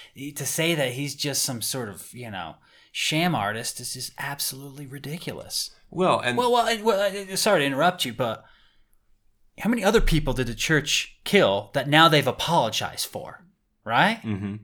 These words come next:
Speaker 1: They haven't apologized for Cagliostro, but I'm waiting because I think he deserves an apology from the Catholic Church.
Speaker 2: I absolutely agree. I mean, th-, the, the idea that institutions like that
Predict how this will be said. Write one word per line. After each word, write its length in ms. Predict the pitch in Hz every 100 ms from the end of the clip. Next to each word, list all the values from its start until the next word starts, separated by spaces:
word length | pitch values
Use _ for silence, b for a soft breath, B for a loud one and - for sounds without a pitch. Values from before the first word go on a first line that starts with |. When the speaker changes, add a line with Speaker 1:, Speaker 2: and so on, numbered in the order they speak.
| b b b
Speaker 1:
They 80 | 143
haven't 220 | 202 220
apologized 500 | 185 208 190 190 180
for 80 | 156
Cagliostro, 680 | 185 170 180 214 - 110
but 140 | 104 123
I'm 200 | 165 147
waiting 480 | 175 180 107 117 - b b -
because 320 | 123 123 113
I 180 | - 156
think 340 | 165 170 151 -
he 160 | 156
deserves 420 | 139 117 131 127
an 100 | 120
apology 840 | 98 - 160 151 101 - 95 101 _ _ _ _ _ _ _ -
from 180 | 135
the 80 | 117
Catholic 380 | - 104 - -
Church. 480 | - - - - _ _ _ B B
Speaker 2:
I 140 | 147
absolutely 600 | 113 117 - 117 104 98
agree. 320 | 92 107 123
I 60 | 95
mean, 320 | 98 95 92 _ - - - - - - _ - 120
th-, 140 | 110 - - 110
the, 340 | 123 113 107 - _ _ _ _ _ _ -
the 220 | 113 123
idea 560 | - 131 151 127 123 113
that 160 | 101 -
institutions 720 | 120 - 98 117 110 110 95
like 220 | 98 92
that 320 | 98 92 -